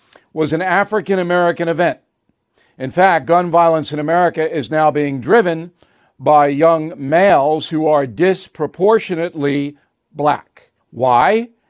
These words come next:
And what is the Biden administration doing about black-on-black violence? The answer is nada, to use a Spanish word. Why again? Because the left has designated African-American crime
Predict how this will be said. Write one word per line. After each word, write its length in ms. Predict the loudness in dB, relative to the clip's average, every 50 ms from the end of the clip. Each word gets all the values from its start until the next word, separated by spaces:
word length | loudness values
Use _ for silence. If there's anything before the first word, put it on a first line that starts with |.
| _ _ _ _ _ _ _ -2
And 240 | -2 -2 -2 -2 2
what 220 | 2 2 2 2
is 260 | 0 0 0 2 0
the 100 | -2 0
Biden 320 | 2 4 4 4 2 2 -2
administration 840 | -2 -2 -2 -4 -4 -6 -6 -4 -2 -2 -2 -2 -6 -8 -8 -4
doing 360 | -2 0 0 2 0 0 -2
about 320 | 0 0 2 2 2 0 0
black-on-black 840 | 0 0 0 0 0 -2 -4 -4 -4 -4 -2 0 0 0 0 -2
violence? 640 | 0 0 0 0 0 -2 -6 -12 _ -20 -20 -20 _ _ _ _ _ _ _ _ _ _ _ _ -6
The 160 | -2 0 0
answer 320 | 0 -2 -2 -4 -2 0 0
is 400 | 2 2 2 0 -2 -4 -10 -16 _ _ _ _ _ _ -14
nada, 640 | -12 -8 -2 0 2 2 2 2 0 -2 -6 -14 _ _ _ _ _ _ _ _
to 120 | -12 -8
use 460 | -4 -2 0 0 2 0 -2 -2 -6
a 100 | -10 -12
Spanish 600 | -10 -4 -2 -2 -2 -2 -4 -8 -12 -12 -16 -10
word. 360 | -4 -2 -2 0 -2 -4 -8 _ _ _ _ _ _ _ _ _ _ _ _ _ _ _ _ _
Why 340 | -2 2 4 4 4 4 4
again? 500 | 4 2 2 2 2 2 2 0 -4 -10 _ _ _ _ _ _ _ _ _ _ _ _
Because 340 | -6 -4 -2 0 0 0 0
the 80 | -4 -2
left 360 | 2 4 4 4 4 2 0
has 240 | -2 -2 -2 -4 -2
designated 720 | 0 0 0 2 0 -4 -4 -2 -2 0 0 0 -2 -2
African-American 1040 | -2 0 0 0 0 0 -4 -8 -8 -8 -8 -6 -4 -2 -2 -2 -4 -6 -10 -14 -14
crime 580 | -14 -10 -4 -2 0 0 0 0 -2 -4 -6 -10